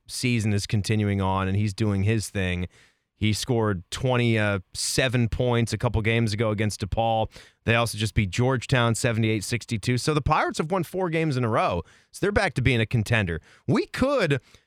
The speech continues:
we could do a whole podcast on Big East basketball,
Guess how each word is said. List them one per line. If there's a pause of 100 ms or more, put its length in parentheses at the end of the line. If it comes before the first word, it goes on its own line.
(380)
we
could
do
a
whole
podcast
on
Big
East
basketball,